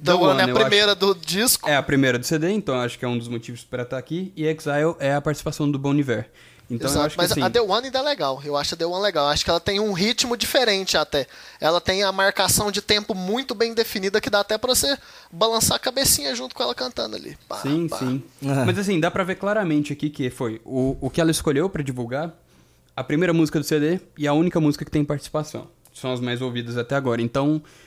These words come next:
Speaker 2: até agora
Speaker 1: É.
Speaker 2: não temos um grande hit aqui nesse C D, né?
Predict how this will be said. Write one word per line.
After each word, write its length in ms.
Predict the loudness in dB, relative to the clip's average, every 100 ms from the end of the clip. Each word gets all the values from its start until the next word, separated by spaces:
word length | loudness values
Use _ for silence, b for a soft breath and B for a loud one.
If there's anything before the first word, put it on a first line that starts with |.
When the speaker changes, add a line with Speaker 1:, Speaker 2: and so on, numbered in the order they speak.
| B
Speaker 2:
até 280 | -6 -2 0
agora 260 | 2 4 4
Speaker 1:
É. 40 |
Speaker 2:
não 140 | 4
temos 320 | 4 2 4 4
um 140 | 4
grande 320 | 4 4 4
hit 380 | 2 2 0 -4
aqui 200 | -6 -10 -16 _ -10
nesse 200 | -10 -8
C 140 | -10
D, 160 | -12 -18 _ _ _
né? 220 | -12 -10